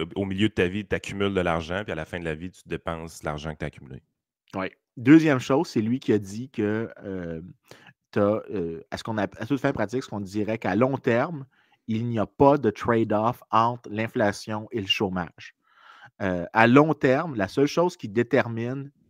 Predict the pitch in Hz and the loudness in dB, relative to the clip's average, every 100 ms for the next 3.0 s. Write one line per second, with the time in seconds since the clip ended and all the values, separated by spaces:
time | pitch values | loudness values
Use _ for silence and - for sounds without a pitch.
0 | _ 95 95 90 113 120 147 - 113 101 | _ -4 -2 -2 -2 0 0 0 -4 -2
1 | 95 135 135 - _ _ _ _ _ - | -6 -6 -10 -14 _ _ _ _ _ -6
2 | 90 85 82 - - - - 131 135 139 | -6 -6 -10 -16 -14 -12 2 4 4 2